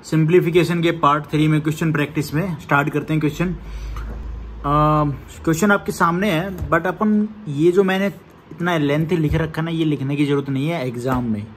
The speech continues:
अगर practice हो जाती है तो ये तो बस मैंने अपनी सहूलियत के लिए लिख रखा है कि आपको या खुद को भी अच्छे से समझा सकूँ जब मैं भी video देखूँ तो अपनी।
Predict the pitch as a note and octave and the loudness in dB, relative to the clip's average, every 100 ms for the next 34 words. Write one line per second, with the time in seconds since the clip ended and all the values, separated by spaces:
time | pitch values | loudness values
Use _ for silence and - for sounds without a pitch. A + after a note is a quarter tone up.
0 | C3 D3 D3 C#3+ - D#3+ C#3+ B2 A#2+ A#2+ | -4 -2 -2 -4 -4 -4 -2 -4 -6 -4
1 | B2+ D3 C#3 B2+ C#3 D#3 D3+ D#3 D3 D#3 | -6 -4 -4 -2 0 0 0 -2 -2 -2
2 | D#3+ D#3 - - - - - - - - | -2 -4 -8 -18 -20 -20 -20 -20 -20 -20
3 | - - D#3 E3 E3+ E3+ C#3+ D3 D3 F3 | -20 -14 -6 -2 0 4 4 4 2 4
4 | F3 F3 D3+ D3+ D3+ E3+ D#3+ E3 D#3 - | 4 4 2 0 0 -2 0 0 0 0
5 | D#3+ D#3+ D#3 - - D#3 C#3+ C#3 B2+ D#3 | 0 0 -2 -10 -14 -4 0 0 0 0
6 | D3+ D3 D3 D3 D3 D3+ D3 D#3+ C#3+ B2+ | 2 2 4 4 2 0 0 2 2 0
7 | B2 - C3+ C3 C#3 C3+ C3+ C3 C3 B2 | -2 -4 -2 0 0 2 0 2 2 0
8 | A#2 A#2+ B2+ A#2+ A2+ | -4 -6 -4 -4 -4